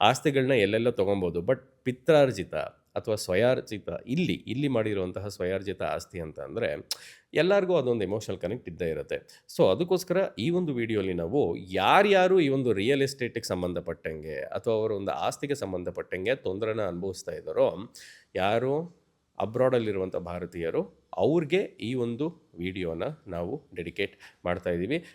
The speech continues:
ಆ ಒಂದು ಸಮಸ್ಯೆಗಳಿಗೆ ಏನೇನು ಪರಿಹಾರಗಳಿದೆ, ಏನೇನು ಪರಿಹಾರಗಳನ್ನ ನಾವು ಮಾಡ್ಕೋಬೋದು, ಅದ್ರ ಜೊತೆಗೇನೆ ಸಾಕಷ್ಟು ಜನ ಹೇಳ್ತಾರೆ, "ಏ ಇಲ್ಲಪ್ಪ, ಇಂಡಿಯಾಲಿ ಪೂಜೆ ಮಾಡಿದ್ರೆ,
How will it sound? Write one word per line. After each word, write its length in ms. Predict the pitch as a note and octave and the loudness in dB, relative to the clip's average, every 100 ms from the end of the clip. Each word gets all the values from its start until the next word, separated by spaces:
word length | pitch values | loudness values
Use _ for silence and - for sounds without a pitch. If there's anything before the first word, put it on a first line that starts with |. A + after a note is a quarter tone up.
| _ | _
ಆ 120 | D3+ | 4
ಒಂದು 260 | F3 F#3 F3 | 4 4 2
ಸಮಸ್ಯೆಗಳಿಗೆ 640 | F3 C#3+ C#3 B2 A#2+ A#2+ | 0 0 -2 -2 0 -2
ಏನೇನು 760 | G#2+ F2 G#2 G#2+ G2+ F#2 E2+ E2 - | 0 0 0 -2 -2 -4 -4 -4 -6
ಪರಿಹಾರಗಳಿದೆ, 920 | F2+ F2+ F#2 F2 E2+ D#2+ E2 E2 - F#2 | -6 -6 -6 -6 -8 -6 -4 -4 -6 -8
ಏನೇನು 260 | G#2 G#2 | -6 -6
ಪರಿಹಾರಗಳನ್ನ 640 | F#2+ F2+ F2 F2 F2 F2 F2 | -6 -6 -4 -4 -6 -6 -8
ನಾವು 380 | E2+ E2 E2 - | -6 -4 -6 -8
ಮಾಡ್ಕೋಬೋದು, 920 | D#2 F2+ C3 A#2+ F2 E2 F2 - _ | -4 -4 -2 -4 -2 -6 -4 -6 _
ಅದ್ರ 200 | E2 F2 | -10 -8
ಜೊತೆಗೇನೆ 560 | D#2+ F2 C#3 A#2 D#2+ - D#2+ - - - | -8 -2 0 0 0 -2 -8 -18 -18 -14
ಸಾಕಷ್ಟು 360 | - B2 D3 C3+ | 2 4 4 2
ಜನ 140 | C3 | 2
ಹೇಳ್ತಾರೆ, 400 | A2 A2 G2 F#2 | 2 0 -2 2
"ಏ 200 | A2+ C#3 | 4 4
ಇಲ್ಲಪ್ಪ, 720 | A2 B2 C#3 C3+ C3+ A#2 A#2+ | 2 2 4 4 2 2 2
ಇಂಡಿಯಾಲಿ 580 | A2 A2 C3 C#3 C#3 C3 | 2 -2 2 6 8 6
ಪೂಜೆ 360 | B2 B2+ C3+ C3+ | 0 -2 2 4
ಮಾಡಿದ್ರೆ, 460 | A#2 G#2+ G2+ B2+ | 4 0 2 2